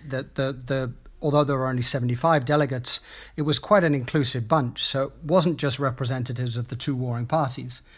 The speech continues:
which of course is what the U N is, has been doing and it's still doing essentially in, in Yemen. And we, we talked about that a few weeks ago. But actually in Libya, you know, there were people from, from different parts of society, from groups that, that hadn't been fighting,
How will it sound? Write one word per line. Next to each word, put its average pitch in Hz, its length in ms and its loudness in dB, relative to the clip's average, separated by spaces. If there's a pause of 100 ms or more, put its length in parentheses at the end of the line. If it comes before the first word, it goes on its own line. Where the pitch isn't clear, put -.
(220)
which 135 160 -4
of 123 80 -4
course 143 280 0
is 123 100 -2
what 139 140 0
the 143 80 -4
U 135 180 0
N 131 140 -2
is, 120 160 -4
has 123 180 0
been 127 220 -2
doing 127 340 -2
and 131 260 -6
it's 127 160 -6
still 170 220 0
doing 143 260 0
essentially 123 640 -4
in, 123 320 -2
in 127 160 -2
Yemen. 139 380 2
And 127 160 -6
we, 120 120 -4 (120)
we 127 80 -4
talked 123 180 -8
about 120 160 -6
that 123 140 -2
a 120 40 -4
few 123 200 -6
weeks 156 240 -2
ago. 123 240 -4 (440)
But 147 140 2
actually 156 320 2
in 139 120 0
Libya, 143 460 0
you 147 80 0
know, 135 120 0
there 135 100 0
were 135 160 0
people 139 320 2
from, 131 300 0
from 131 220 0
different 135 320 4
parts 131 260 0
of 131 80 2
society, 139 600 4
from 123 260 -4
groups 131 280 -4
that, 131 300 -10
that 117 140 -10
hadn't 165 240 2
been 143 160 -2
fighting, 127 560 -2